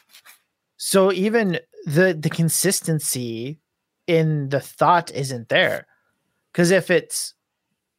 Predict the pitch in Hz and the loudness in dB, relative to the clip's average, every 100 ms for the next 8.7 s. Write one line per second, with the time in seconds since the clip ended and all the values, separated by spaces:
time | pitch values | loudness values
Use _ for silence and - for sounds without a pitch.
0 | _ - 165 180 - - 156 143 120 - | _ 0 2 2 -2 -2 -4 -2 -2 -4
1 | 110 98 101 - 135 - 135 - - 147 | -6 -6 -6 -8 -10 -6 -8 -6 -8 -4
2 | 147 147 151 175 - - 139 131 127 143 | -2 2 2 2 -2 -6 -6 -6 -10 -10
3 | 123 120 - 135 131 127 113 113 - _ | -8 -10 -10 -8 -6 -6 -8 -10 -14 _
4 | _ _ _ _ - 127 120 - 135 127 | _ _ _ _ -6 -6 -6 -6 -6 -6
5 | 131 151 160 160 143 - 131 127 - 190 | 0 4 4 4 -2 -6 -10 -12 -2 2
6 | 220 110 - - - _ _ _ - 160 | 2 0 -4 -16 -18 _ _ _ -2 4
7 | 165 180 196 170 165 143 151 143 - 156 | 6 6 4 2 0 4 2 2 0 2
8 | 175 160 131 113 107 107 117 | 2 0 -2 -2 -2 -6 -10